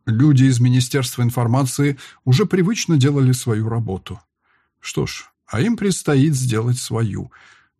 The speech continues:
Уже скоро. Плыл дирижабль в ночном небе. Верста за верстой оставались позади. Где-то там, внизу, занимают позиции остальные войска. Где-то там, впереди,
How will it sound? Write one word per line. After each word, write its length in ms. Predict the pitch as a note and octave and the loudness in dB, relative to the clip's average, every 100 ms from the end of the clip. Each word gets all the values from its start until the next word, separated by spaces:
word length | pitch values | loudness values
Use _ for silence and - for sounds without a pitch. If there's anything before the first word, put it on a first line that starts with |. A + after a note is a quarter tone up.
| _ | _
Уже 280 | B2+ A2 G#2 | -2 0 -2
скоро. 480 | - - F2+ - - _ _ _ _ _ _ _ _ _ _ _ _ _ _ | -6 -10 -14 -14 -20 _ _ _ _ _ _ _ _ _ _ _ _ _ _
Плыл 380 | - D3 A#3 A3 | 2 2 2 0
дирижабль 600 | C#3 C#3 C#3+ C3 F3+ D3+ | 2 4 4 2 2 2
в 80 | C3 | 0
ночном 460 | A#2+ A#2 - B2+ A#2 | 0 -2 0 2 2
небе. 360 | G#2+ F2 - - _ _ | -2 -8 -14 -20 _ _
Верста 500 | - C3+ C#3 - F#3 | -6 -4 -4 -6 -4
за 120 | C3 | -2
верстой 580 | A#2 A#2 - - F#3 C#3+ - _ | -2 -2 -4 0 0 0 -6 _
оставались 580 | A2+ - A#2+ D3 B2 - | -10 -4 -2 0 -2 -4
позади. 580 | B2 A#2+ A2 A2+ - - _ _ _ _ _ _ | -6 -4 -4 -6 -12 -14 _ _ _ _ _ _
Где-то 360 | - A#2+ E3 E3+ | 0 2 2 0
там, 240 | G3+ G3+ | 0 2
внизу, 480 | C3+ B2 B2+ A#2+ G3+ | 4 4 2 0 -2
занимают 540 | C3+ G#2+ G#2+ G3 F3 - | -4 -4 -4 -2 -4 -2
позиции 500 | C3+ A#2 F#3 - C#3 | -2 0 -2 -2 -4
остальные 560 | - C#3 A#2+ C3 F#3+ | -4 -2 0 2 2
войска. 600 | A#2 G2+ - - - - _ _ _ _ _ - | 0 -4 -8 -12 -14 -14 _ _ _ _ _ -2
Где-то 400 | C3 A#2 B2+ C3 | 0 2 2 0
там, 340 | B2+ E3 B2+ | 0 0 0
впереди, 640 | F2 - G#2+ A2 A2+ F3 | -4 -4 -2 -2 0 0